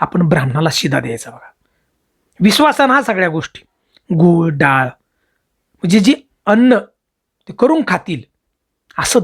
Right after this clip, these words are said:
दान जर आपण दिलं, बांधवांनो, तर आपली लक्ष्मी आपल्या घरात बघा कायमची राहील.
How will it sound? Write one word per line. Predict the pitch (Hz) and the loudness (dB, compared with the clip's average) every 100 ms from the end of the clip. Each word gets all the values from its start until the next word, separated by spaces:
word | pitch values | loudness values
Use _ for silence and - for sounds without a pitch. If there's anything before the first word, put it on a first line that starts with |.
| 139 | 0
दान | 156 196 214 | -2 0 2
जर | 185 | 2
आपण | 170 - 156 | 0 -4 -8
दिलं, | 131 165 156 | -4 -2 0
बांधवांनो, | 139 135 131 131 127 - _ _ _ _ _ _ _ _ - | 0 0 0 -2 -4 -10 _ _ _ _ _ _ _ _ -2
तर | 175 | 0
आपली | 175 196 151 139 | 0 -4 -4 -2
लक्ष्मी | 156 - - 240 | -2 -2 2 4
आपल्या | 269 240 214 | 4 0 -2
घरात | 170 156 | -2 -2
बघा | 147 151 | -2 -4
कायमची | 139 147 135 127 147 | -2 -4 -4 -6 -6
राहील. | 123 - | -6 -8